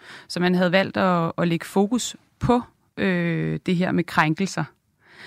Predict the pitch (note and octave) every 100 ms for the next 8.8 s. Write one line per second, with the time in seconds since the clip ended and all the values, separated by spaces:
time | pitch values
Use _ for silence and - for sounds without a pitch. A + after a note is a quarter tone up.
0 | - - - - _ _ _ _ - G#3
1 | F#3 A#3 B3 G#3 A#3+ - F#3+ - F3+ G3
2 | G#3+ C4+ - F#3 F#3 - _ - F3+ F3+
3 | F3+ E3+ F3 F3+ - A3 A3 A3+ - F3+
4 | - F3 F#3 - G3 F3 E3+ - F3+ F3+
5 | - - F#3+ G3+ A3 - - F3+ F#3 -
6 | G#3+ G#3+ F#3+ E3 D#3+ F#3 F#3+ _ _ -
7 | - - - _ _ _ _ _ - G#3+
8 | - A#3+ - G#3+ - G#3 F3+ D#3+